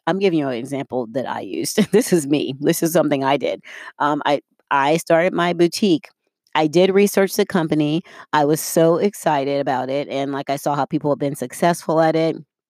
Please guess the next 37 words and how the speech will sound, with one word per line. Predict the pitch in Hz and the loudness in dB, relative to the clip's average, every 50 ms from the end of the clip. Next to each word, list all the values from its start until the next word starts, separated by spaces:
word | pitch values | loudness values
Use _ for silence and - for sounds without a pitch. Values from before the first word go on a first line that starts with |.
| _ _ _ _ _ _ _ _ _ _ - - - _ - | _ _ _ _ _ _ _ _ _ _ -20 -20 -20 _ -4
So, | - 165 165 160 165 | 0 4 4 6 4
uh, | 139 92 - 143 143 - _ | 4 2 0 -2 -2 -2 _
me | 151 156 156 160 165 | -6 -4 -4 -2 -2
and | 170 180 | -4 -2
my | 185 185 190 | -2 0 0
husband, | 185 180 165 170 175 - | 0 0 0 -2 -6 -6
you | 165 156 | -4 -4
know, | 147 143 | -4 -4
we | 143 156 | -6 -8
came | 147 - 175 156 156 | -8 -6 -6 -4 -2
in | 165 170 185 | -2 -4 -4
together | 185 180 - 156 147 143 156 | -6 -4 -4 -4 -4 -4 -4
and | 143 - 139 143 143 | -6 -6 -8 -8 -6
we | 147 143 143 147 151 151 - - _ _ _ _ _ _ _ _ _ _ _ _ | -6 -4 -4 -4 -4 -4 -6 -10 _ _ _ _ _ _ _ _ _ _ _ _
bought | 139 160 156 156 143 | -2 0 2 2 2
all | - 131 135 139 147 | 2 2 0 2 0
the | 165 | -2
pieces | - - 139 139 - - 170 156 - | -2 -2 -2 -2 -2 -4 -6 -6 -4
to | - 151 | -8 -8
start | - - 120 120 123 | -4 -4 -4 -4 -6
this | - 147 - | -8 -10 -10
boutique. | - - 156 151 - - 220 - - - _ - - - - - _ - | -6 -6 -6 -4 -2 -4 -4 -4 -8 -14 _ -20 -20 -20 -20 -20 _ 0
The | 165 | 2
one | 170 196 214 226 | 2 4 2 2
thing | 202 220 208 190 | 2 2 4 4
that | 180 151 | 4 4
I | 139 139 139 | 2 2 0
didn't | 127 120 151 151 160 151 175 180 | -2 -2 0 0 0 0 0 0
do | 160 175 180 180 180 185 175 | 2 2 4 4 4 2 2
that | - 156 143 | 0 0 0
I | 139 139 | 0 0
wish | 127 135 147 151 - | -2 -2 -4 -2 -2
I | 190 196 196 | 0 0 0
had | 185 175 | 0 2
done | 196 190 185 190 190 - | 2 2 2 0 -2 -4
is | - 151 143 131 | -4 -6 -4 -4
learn | 156 151 147 151 151 156 156 156 156 160 | -4 -4 -2 -2 0 0 0 0 -2 -2